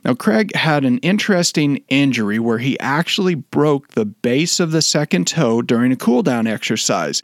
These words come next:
It was really just a small chip fracture at the base of the proximal phalanx bone where the toe connects to the foot.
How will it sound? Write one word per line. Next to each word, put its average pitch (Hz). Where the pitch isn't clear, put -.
It -
was 170
really 254
just -
a 120
small 143
chip -
fracture 117
at 120
the 120
base 135
of 131
the 113
proximal 123
phalanx 147
bone 113
where 127
the 107
toe 135
connects 120
to -
the -
foot. -